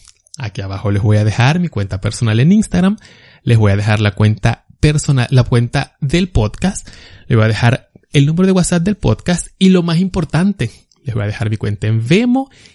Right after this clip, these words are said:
y en Cash App para que usted me envíe las propinas si usted quiere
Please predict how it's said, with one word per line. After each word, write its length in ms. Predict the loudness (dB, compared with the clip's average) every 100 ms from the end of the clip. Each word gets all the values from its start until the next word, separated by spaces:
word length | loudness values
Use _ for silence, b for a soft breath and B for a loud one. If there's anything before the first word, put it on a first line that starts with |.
| b
y 120 | 2
en 140 | 4 2
Cash 340 | 0 -2 0
App 220 | 0 0 0
para 160 | -2
que 120 | -2
usted 200 | -4 0
me 100 | 2
envíe 400 | 2 4 4 2 0
las 320 | 2 2 0
propinas 380 | -4 -2 0 2
si 80 | 0
usted 240 | -2 -2
quiere 640 | -2 -2 0 2 0 -2